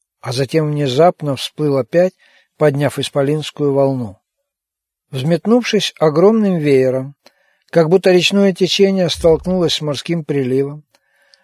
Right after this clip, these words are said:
волна атаковала льдину, начала качать её, как соломинку, и, наконец, перевернула её вверх дном.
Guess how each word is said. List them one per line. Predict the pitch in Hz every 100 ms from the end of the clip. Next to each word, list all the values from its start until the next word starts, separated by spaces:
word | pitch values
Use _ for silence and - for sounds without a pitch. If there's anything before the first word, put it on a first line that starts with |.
| _ -
волна | 160 180 220 233
атаковала | 214 - 202 208 196
льдину, | 190 170 170 165 127 87 - _ _ _
начала | 139 139 156 156 151
качать | 151 - 180 196 180
её, | 170
как | 151 156
соломинку, | - 165 160 147 135 123 - 107 _ _ _ _ _ -
и, | 151
наконец, | 156 139 143 151 196 - - _ -
перевернула | 165 160 156 147 165 175 175
её | 156 147
вверх | 135 135 113
дном. | 110 123 101